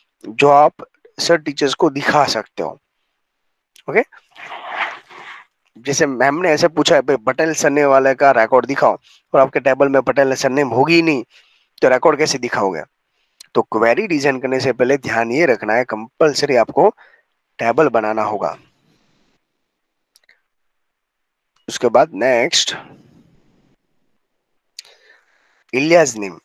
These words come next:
इलियास का meaning क्या होता है? nickname। temporary उसको अलग नाम बना देते हैं,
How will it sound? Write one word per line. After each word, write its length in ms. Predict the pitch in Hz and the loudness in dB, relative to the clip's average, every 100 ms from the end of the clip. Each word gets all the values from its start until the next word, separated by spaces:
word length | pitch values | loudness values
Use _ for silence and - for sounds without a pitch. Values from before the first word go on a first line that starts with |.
| _ | _
इलियास 340 | 123 143 143 | -2 0 0
का 140 | - 143 | 0 -2
meaning 280 | 139 143 139 | 0 -2 0
क्या 80 | |
होता 120 | 139 143 | 2 0
है? 60 | |
nickname। 600 | 127 147 214 131 107 85 _ _ - - - _ _ | 0 -6 -4 -4 -4 -6 _ _ -20 -20 -20 _ _
temporary 520 | 127 135 160 196 196 | -4 -4 0 0 2
उसको 240 | 147 - 180 | 0 2 2
अलग 240 | 165 175 | 4 0
नाम 300 | 139 131 120 | -2 -4 -2
बना 240 | 113 107 | -2 -2
देते 240 | 101 98 76 | -4 -8 -12
हैं, 260 | 67 - | -14 -20